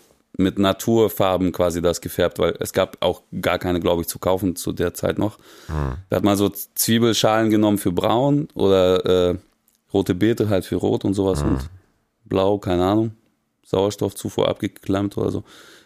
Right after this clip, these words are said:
Speaker 1: Also das war halt so, gekocht wurden die in irgendwas und dann dadurch haben die die Farbe abbekommen, so.
Speaker 2: Tja, ist schon geil, ey. Hier steht Dings,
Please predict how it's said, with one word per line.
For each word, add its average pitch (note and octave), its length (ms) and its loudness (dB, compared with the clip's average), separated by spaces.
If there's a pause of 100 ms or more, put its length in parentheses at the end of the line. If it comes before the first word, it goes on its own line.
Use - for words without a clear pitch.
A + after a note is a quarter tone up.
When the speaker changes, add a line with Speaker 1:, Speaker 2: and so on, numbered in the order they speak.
Speaker 1:
Also G2 220 2
das G#2+ 320 0
war A#2 120 4
halt A2+ 140 2
so, G#2+ 100 2
gekocht A2 380 0 (120)
wurden G2 240 4
die F#2 100 2
in F#2 80 4
irgendwas G2+ 400 2
und F2+ 140 2
dann F2 260 2
dadurch F2 300 0
haben F2 100 2
die F2 80 0
die F2 80 -4
Farbe F2+ 260 -2
abbekommen, F#2 500 -4
so. F#2+ 120 -6 (540)
Speaker 2:
Tja, D#2+ 300 0
ist - 280 -4
schon F2+ 160 2
geil, F#2 320 2
ey. D#2 180 2
Hier F2 140 2
steht E2 320 -2
Dings, A#2 400 -2